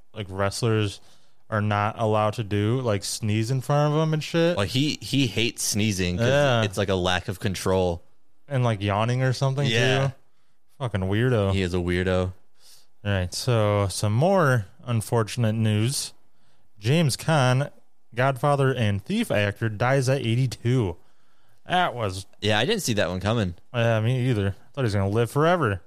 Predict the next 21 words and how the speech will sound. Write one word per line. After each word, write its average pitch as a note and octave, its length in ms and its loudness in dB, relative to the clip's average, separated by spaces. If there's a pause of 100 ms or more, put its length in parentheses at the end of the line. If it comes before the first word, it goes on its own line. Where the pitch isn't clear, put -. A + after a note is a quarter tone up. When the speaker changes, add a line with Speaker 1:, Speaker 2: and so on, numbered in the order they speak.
(140)
Speaker 1:
Should've. A#2 400 -2 (100)
Speaker 2:
Should've. G2+ 480 -2 (240)
Speaker 1:
Wow, F#2+ 260 0
and F#2 100 0
he, G#2 80 0
he A2 120 -4
didn't G#2+ 220 0
even G#2 120 0
get G#2+ 120 0
to - 80 -16
do, G#2+ 340 0 (120)
uh, F#2+ 380 0 (140)
Elf G#2+ 240 -2
two. A2 340 0 (360)
Speaker 2:
Oh, G#2 220 -2
yeah. F#2+ 360 0
Speaker 1:
They F2+ 80 0
can't C#3+ 260 0
do A2 120 2
it G2+ 60 -2
now. A#2 320 2